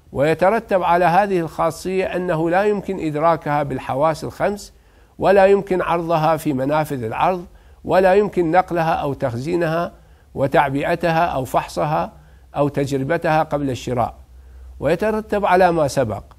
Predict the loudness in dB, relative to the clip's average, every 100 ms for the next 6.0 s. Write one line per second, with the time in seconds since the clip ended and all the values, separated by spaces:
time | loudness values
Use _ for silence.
0 | -20 -20 _ -2 2 2 2 0 0 -4
1 | -2 -4 -2 0 0 -2 -4 -6 -4 -4
2 | 0 0 -2 -4 -8 -6 -4 -4 -4 -4
3 | -4 -4 -6 -6 -8 -10 -20 -20 _ _
4 | _ _ -4 0 0 0 0 0 0 0
5 | -2 -4 -2 -2 -2 -4 -6 -6 -4 -6